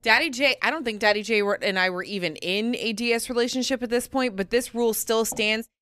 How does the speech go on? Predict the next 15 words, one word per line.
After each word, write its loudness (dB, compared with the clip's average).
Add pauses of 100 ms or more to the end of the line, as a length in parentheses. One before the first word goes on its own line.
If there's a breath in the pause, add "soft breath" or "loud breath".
(120)
He 0
is 0
not 2
allowed 2 (120)
to -8
touch -2
me -2
in -4
a -2
public -2
area, 2
in -4
a -2
private 0
spot 0